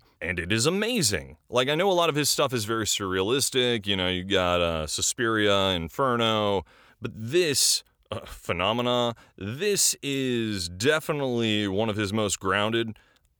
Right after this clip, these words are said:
I think it's fantastic. John Saxon's in the movie, and you can't go wrong with John Saxon. I mean, he's,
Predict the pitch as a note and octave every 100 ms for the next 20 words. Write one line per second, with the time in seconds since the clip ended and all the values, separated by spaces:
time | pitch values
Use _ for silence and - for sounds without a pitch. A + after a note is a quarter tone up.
0 | - A2 A#2+ A#2 A#2+ A2 - - - A2+
1 | G2+ A#2 A2 - A2+ - A2 G2+ C#3+ D#3+
2 | - D#3+ E3 D#3 C3+ A2+ A#2+ A2 F2+ F2
3 | A#2 B2 A#2 A#2+ C3+ - D#3 D#3+ E3 C#3
4 | D3 D#3+ C3+ G#2+ C3 C3+ - C#3 D3+ -
5 | F2 F#2 G2+ A#2 C#3+ G#2